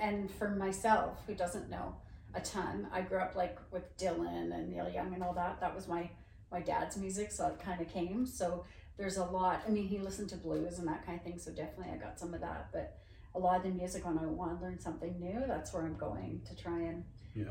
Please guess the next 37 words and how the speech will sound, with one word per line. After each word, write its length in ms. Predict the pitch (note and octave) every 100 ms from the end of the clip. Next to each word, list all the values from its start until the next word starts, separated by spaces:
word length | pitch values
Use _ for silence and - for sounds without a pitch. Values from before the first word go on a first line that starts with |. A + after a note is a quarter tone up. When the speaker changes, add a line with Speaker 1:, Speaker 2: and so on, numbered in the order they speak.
| D#3+
Speaker 1:
okay, 220 | G3 F3
give 140 | E3+ F3+
me 160 | G3
that 240 | F#3 D#3 -
core 400 | - F3 F3 C4
that 140 | A3
I 80 | F3
can 140 | F3+ F#3
start, 600 | - - D3+ A#3 C#4+ G#3
and 140 | F3
then 120 | F3
I 140 | E3+ F3
can 260 | F3+ F3 F3+
Speaker 2:
Yeah. 80 | A2+ G#2+
Speaker 1:
research 560 | G3+ G3+ F#3+ F#3+ G#3 -
and 100 | F#3+
find 240 | F#3 F#3+ F3+
out 240 | F3+ F3+ - -
what 160 | G3 F3+
else. 320 | F3 G3 - - - - - - - - -
Talk 240 | A#3 A#3+
about 200 | D4 B3
music, 320 | G3 G#3 G#3+ F#3
we 60 |
can't 280 | E3+ G3+ -
really 220 | G#3 F#3
go 180 | F3 F#3
by 300 | E3 D#3+ D3+
without 300 | F#3+ E3+ D#3
James 320 | G3 F#3+ F#3
Bond 600 | - F3+ F3+ E3 D#3 E3+ -
and 160 | E3+ F3
having 300 | E3+ D#3+ A#3
Speaker 2:
Hmm. 160 | E3+
Speaker 1:
those. 340 | F3 E3 F3 -
<laughs> 800 | F4 F#4+ C#4 - D#4 D#4 E4 D#4 - - C#5+ A#4 -
Their, 500 | D#4 - B3+ B3